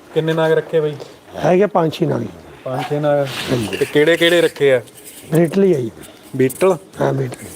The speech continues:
Speaker 1: ਠੀਕ ਆ, ਤਾਂ ਕਿ ਫਿਰ ਬੱਚਿਆਂ ਨੂੰ ਜ਼ਿਆਦਾ ਬਰਬਰੀ ਦਾ ਹੋ ਜਾਂਦਾ ਹਨਾ?
Speaker 2: ਹਾਂਜੀ,
Speaker 1: ਸ਼ੌਂਕ ਵੀ
Speaker 2: ਹਾਂਜੀ।
Speaker 1: ਬੱਚੇ ਬਰਬਰੀ ਨੂੰ ਜ਼ਿਆਦਾ ਵਹਿੰਦੇ, ਪਹਾੜੀ ਬੱਚਿਆਂ ਨੂੰ।
Speaker 2: ਹਾਂਜੀ, ਹਾਂਜੀ, ਹਾਂਜੀ।
Speaker 1: ਹੂੰ।
Speaker 2: ਕਿਉਂਕਿ
Speaker 1: ਤੁਸੀਂ ਨਹੀਂ
Speaker 2: ਸੋਹਣੇ
Speaker 1: ਮਾ-
Speaker 2: ਲੱਗਦੇ, ਛੋਟੇ ਛੋਟੇ ਬੱਚੇ
Speaker 1: ਹਾਂ।
Speaker 2: ਸੋਹਣੇ ਲੱਗਦੇ ਆ ਤਾਂ ਕਰਕੇ।
Speaker 1: ਛੋਟੇ ਲ-,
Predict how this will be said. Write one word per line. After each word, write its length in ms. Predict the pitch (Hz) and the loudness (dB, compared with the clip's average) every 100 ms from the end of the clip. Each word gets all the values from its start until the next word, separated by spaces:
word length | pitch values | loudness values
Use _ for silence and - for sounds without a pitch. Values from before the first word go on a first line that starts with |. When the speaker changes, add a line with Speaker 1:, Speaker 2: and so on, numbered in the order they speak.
| - | -12
Speaker 1:
ਠੀਕ 360 | 131 123 117 120 | -4 -2 -2 -2
ਆ, 60 | 120 | -2
ਤਾਂ 180 | 135 | 0
ਕਿ 140 | 156 170 | 2 2
ਫਿਰ 140 | 165 | 2
ਬੱਚਿਆਂ 320 | 151 143 147 | 0 0 0
ਨੂੰ 100 | 147 | 0
ਜ਼ਿਆਦਾ 240 | 143 139 139 | 2 2 2
ਬਰਬਰੀ 400 | 131 127 131 131 | 2 0 0 2
ਦਾ 120 | 131 | 2
ਹੋ 120 | 131 | 2
ਜਾਂਦਾ 300 | 123 120 120 | 0 2 2
ਹਨਾ? 160 | 131 160 | 2 2
Speaker 2:
ਹਾਂਜੀ, 160 | 160 | 2
Speaker 1:
ਸ਼ੌਂਕ 140 | 160 139 | 2 2
ਵੀ 80 | 139 | 2
Speaker 2:
ਹਾਂਜੀ। 160 | 131 | 2
Speaker 1:
ਬੱਚੇ 600 | 131 131 - 139 139 139 - - | 2 0 2 4 4 2 0 0
ਬਰਬਰੀ 380 | 131 127 131 139 | 0 2 0 0
ਨੂੰ 120 | 143 | 0
ਜ਼ਿਆਦਾ 240 | 131 123 | 2 2
ਵਹਿੰਦੇ, 220 | 127 139 151 | 2 2 0
ਪਹਾੜੀ 320 | 156 156 135 | 2 0 2
ਬੱਚਿਆਂ 340 | 127 - 165 | 0 0 0
ਨੂੰ। 160 | 156 175 - - | 0 -2 -8 -4
Speaker 2:
ਹਾਂਜੀ, 260 | 160 165 160 | 0 2 2
ਹਾਂਜੀ, 260 | 139 123 | 0 -4
ਹਾਂਜੀ। 160 | 120 123 | -4 -2
Speaker 1:
ਹੂੰ। 540 | 135 131 127 123 120 117 - - - | -2 0 -2 -2 -6 -10 -14 -20 -12
Speaker 2:
ਕਿਉਂਕਿ 280 | - - 175 | -12 -4 0
Speaker 1:
ਤੁਸੀਂ 180 | 170 175 | 2 2
ਨਹੀਂ 100 | 180 | 4
Speaker 2:
ਸੋਹਣੇ 240 | 180 202 | 4 4
Speaker 1:
ਮਾ- 120 | 226 | 4
Speaker 2:
ਲੱਗਦੇ, 180 | 190 185 | 4 2
ਛੋਟੇ 240 | - 185 175 | 2 0 2
ਛੋਟੇ 240 | 185 180 | 2 0
ਬੱਚੇ 560 | 160 160 - 185 170 151 | 0 -2 -2 0 2 2
Speaker 1:
ਹਾਂ। 100 | 127 | 2
Speaker 2:
ਸੋਹਣੇ 260 | 160 185 | 2 4
ਲੱਗਦੇ 240 | 180 160 156 | 4 2 0
ਆ 40 | |
ਤਾਂ 180 | 147 147 | 0 0
ਕਰਕੇ। 340 | 143 139 151 | 0 -2 0
Speaker 1:
ਛੋਟੇ 200 | 139 143 | 0 2
ਲ-, 320 | 147 139 131 | 2 2 2